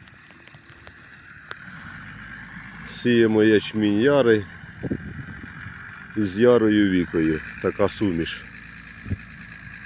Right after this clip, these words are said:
Співвідношення приблизно вісім к одному.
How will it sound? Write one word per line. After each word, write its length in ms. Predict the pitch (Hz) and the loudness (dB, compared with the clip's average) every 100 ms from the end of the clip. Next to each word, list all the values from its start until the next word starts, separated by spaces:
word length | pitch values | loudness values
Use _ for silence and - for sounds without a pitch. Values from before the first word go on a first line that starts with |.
| - - - | -18 -16 -16
Співвідношення 960 | - 117 117 120 135 127 131 113 110 | -2 2 4 4 4 4 4 4 4
приблизно 760 | 107 107 107 113 104 104 104 98 - - - - - - - - 64 - - - - - - - - - | 4 2 4 4 4 4 2 2 -4 -16 -18 -18 -18 -18 -18 -18 -18 -16 -16 -16 -16 -14 -14 -14 -16 -8
вісім 440 | 101 120 120 123 107 | 2 2 4 2 2
к 100 | 113 | 4
одному. 440 | 104 107 101 87 | 6 4 4 2